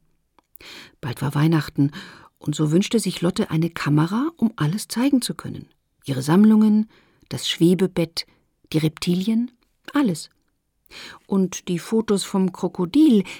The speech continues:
würde sie einfach im Zoo machen. "Not macht erfinderisch", sagte ihr Vater immer. Das Aufräumen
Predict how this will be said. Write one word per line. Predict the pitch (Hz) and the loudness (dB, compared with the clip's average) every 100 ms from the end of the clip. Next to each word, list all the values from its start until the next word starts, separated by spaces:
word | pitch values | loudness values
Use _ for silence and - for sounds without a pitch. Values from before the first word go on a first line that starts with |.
| - | -6
würde | 190 190 | -2 0
sie | 160 | 0
einfach | - 175 165 | -2 -2 -2
im | 160 151 | -2 -4
Zoo | 151 131 | -4 -4
machen. | 127 - - _ _ _ _ _ _ - | -4 -8 -14 _ _ _ _ _ _ 2
"Not | 143 139 139 | 4 4 2
macht | 131 - | -4 -4
erfinderisch", | - - 269 269 233 - - _ - | -4 4 6 6 4 0 -6 _ -16
sagte | - 123 - | -14 -12 -12
ihr | - | -12
Vater | - 135 131 - | -8 -6 -6 -6
immer. | - - - _ _ _ _ _ _ _ _ _ | -6 -8 -10 _ _ _ _ _ _ _ _ _
Das | 190 - | -14 -6
Aufräumen | - 254 - 220 214 208 | -4 -4 -2 0 2 2